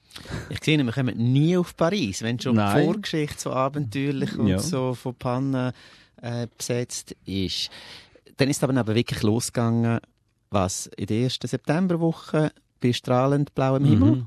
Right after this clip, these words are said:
Speaker 2: Mhm. Ja, also es ist noch nicht losgegangen. Der
Speaker 1: Ach.
Speaker 2: zweite Solex ist kaputt gegangen. Wir mussten wieder müssen runterfahren nach Thun. Und dann habe ich noch gedacht, ich nehme den dritten Solex auch noch mit, weil ich habe irgendwie so ein Bauchgefühl gehabt,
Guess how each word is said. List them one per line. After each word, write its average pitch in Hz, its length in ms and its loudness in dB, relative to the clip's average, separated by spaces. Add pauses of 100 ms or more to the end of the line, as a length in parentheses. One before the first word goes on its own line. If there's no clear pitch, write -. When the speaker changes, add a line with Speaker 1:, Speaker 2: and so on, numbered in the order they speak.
(120)
Speaker 2:
Mhm. 104 100 0
Ja, 104 140 2
also 101 240 -4
es 92 120 0
ist 92 80 0
noch 85 140 2
nicht 127 140 2
losgegangen. 127 560 -2
Der 95 100 2
Speaker 1:
Ach. - 60 0
Speaker 2:
zweite 107 240 2
Solex 127 260 -2
ist 117 80 -8
kaputt 127 380 -2
gegangen. 110 340 4
Wir 95 80 4
mussten 85 260 0
wieder 101 220 2
müssen 131 380 4
runterfahren 117 720 2
nach 117 180 0
Thun. 117 460 2 (340)
Und 107 140 2
dann 104 60 4
habe 101 80 2
ich 92 80 -4
noch 101 80 -2
gedacht, 101 340 0
ich 87 100 -6
nehme 92 240 4
den - 160 -8
dritten 113 380 0
Solex 90 400 0
auch 90 80 2
noch 117 100 4
mit, 147 340 0
weil 101 260 2
ich 95 180 -2
habe 98 180 4
irgendwie 110 260 2
so 87 120 -6
ein 85 100 -6
Bauchgefühl 98 560 -4
gehabt, 87 340 0